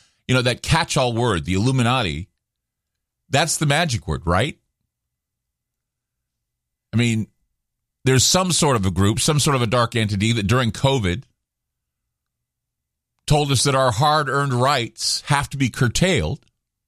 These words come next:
that freedom is reckless, that free thinking is dangerous, that spirituality is not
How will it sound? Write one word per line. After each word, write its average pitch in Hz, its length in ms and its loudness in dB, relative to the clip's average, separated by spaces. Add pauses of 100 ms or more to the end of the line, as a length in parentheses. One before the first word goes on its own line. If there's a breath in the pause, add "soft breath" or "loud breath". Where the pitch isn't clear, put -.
(1500)
that 143 200 0
freedom 185 560 0
is 123 160 4
reckless, - 680 -2 (1500)
that 151 140 -2
free 185 200 2
thinking 160 480 0
is 135 180 2
dangerous, 131 500 0
that 143 120 2
spirituality 175 1000 0
is 123 180 0
not 175 400 0